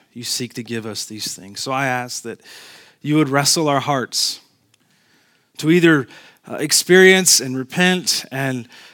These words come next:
uh, be exposed of that thing that continues to riddle us. And that we'd also, as we do, experience a love so divine,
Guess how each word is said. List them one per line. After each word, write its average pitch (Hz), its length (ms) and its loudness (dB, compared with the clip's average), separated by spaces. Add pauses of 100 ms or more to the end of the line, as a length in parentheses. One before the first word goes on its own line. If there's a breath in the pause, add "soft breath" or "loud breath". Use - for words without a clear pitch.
(120)
uh, 117 240 -8
be 151 240 0
exposed 180 720 4
of 131 200 -6
that 151 200 0
thing 139 440 -4
that 123 140 -6
continues 139 580 -8
to 120 120 -10
riddle 117 380 -6 (1120 soft breath)
us. - 520 -6 (1400)
And 127 80 -10
that 135 60 -4
we'd 135 120 0
also, 127 400 0
as 117 260 -4
we 117 140 -10
do, 95 280 -14 (140)
experience 127 560 -4
a 123 60 -6
love 120 260 -6
so 143 280 -2
divine, 107 580 -8